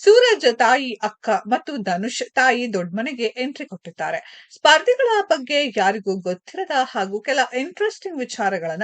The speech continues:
ಅವರ ಕುಟುಂಬಸ್ಥರು ರಿವೀಲ್ ಮಾಡಿದ್ದಾರೆ. ಈ ವೇಳೆ ಧನುಷ್ ಅವರಿಗೆ ಬಾಲ್ಯದಲ್ಲೇ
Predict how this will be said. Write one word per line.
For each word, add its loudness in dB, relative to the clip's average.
ಅವರ 0
ಕುಟುಂಬಸ್ಥರು -8
ರಿವೀಲ್ -8
ಮಾಡಿದ್ದಾರೆ. -12
ಈ 4
ವೇಳೆ 4
ಧನುಷ್ -2
ಅವರಿಗೆ 0
ಬಾಲ್ಯದಲ್ಲೇ -4